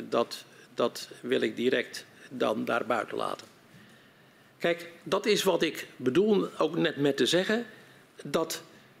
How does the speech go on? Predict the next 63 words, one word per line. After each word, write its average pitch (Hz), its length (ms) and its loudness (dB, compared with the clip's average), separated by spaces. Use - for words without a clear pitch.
als 196 300 4
je 170 100 4
je 160 140 8
richt 202 300 4
op 175 180 4
van, 156 260 2
ja, 135 340 2
en, 135 200 0
en, 143 320 0
en 139 180 -2
wat 139 160 4
is 170 120 6
er 165 80 4
dan 139 140 4
allemaal 131 320 4
aan 127 100 2
de 120 60 2
hand 165 320 2
en 135 180 0
hoe 151 280 4
onveilig 135 440 2
is 156 180 6
het 165 140 0
en, 131 220 0
en 127 180 0
wat 143 160 4
is 156 120 0
er 143 80 6
nou 135 160 2
precies 127 300 0
gebeurd 160 380 4
en 139 100 2
waar 143 180 2
maak 131 260 0
je 135 60 -2
je 123 60 4
zorgen 156 320 4
over? 147 180 4
Ik 180 200 0
kan 196 200 4
niet 185 180 4
in 170 160 2
de 156 80 4
hoofden 165 360 4
van 151 140 6
mensen 185 340 2
kijken 156 300 2
en 147 80 2
zeggen 151 220 2
van, 156 120 4
nou 151 240 4
joh, 160 340 6
eh, 143 280 4
het, 147 160 0
het, 151 140 0
het 160 120 -2
valt 165 220 4
allemaal 151 220 4
wel 139 100 6
mee 147 260 4
en 139 100 2
noem 143 100 6
maar. 135 200 -4